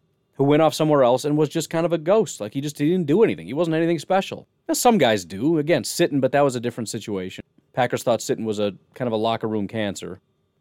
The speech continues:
But Aaron Rodgers didn't make them. The Packers made decisions that, you know what, I don't think you have it anymore. And yes, there is a thing called rapport, but you can build rapport with any quarterback. That's not a special weapon Rodgers has.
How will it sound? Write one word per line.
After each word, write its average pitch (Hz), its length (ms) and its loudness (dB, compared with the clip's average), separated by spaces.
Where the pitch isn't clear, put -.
But 196 120 4
Aaron 190 200 4
Rodgers 151 280 2
didn't 135 240 0
make 123 260 0
them. 131 300 2
The 147 100 -4
Packers 135 500 -4
made 117 260 0
decisions 117 580 -4
that, 120 200 -2
you 131 80 -4
know 123 100 -2
what, 123 200 2
I 113 80 -8
don't 120 200 -4
think 127 200 -6
you 147 80 -2
have 151 320 -4
it - 120 -2
anymore. 95 560 -10
And 131 120 0
yes, 147 180 4
there 147 140 4
is 139 100 4
a 135 60 0
thing 139 200 0
called 127 240 0
rapport, 117 460 2
but 120 140 -2
you 143 80 -4
can 165 140 -4
build 165 300 2
rapport 151 360 2
with 123 140 0
any 147 180 2
quarterback. 87 640 -4
That's 110 160 -12
not 156 160 4
a 139 60 0
special 135 400 0
weapon 123 300 0
Rodgers 113 440 0
has. 78 380 -16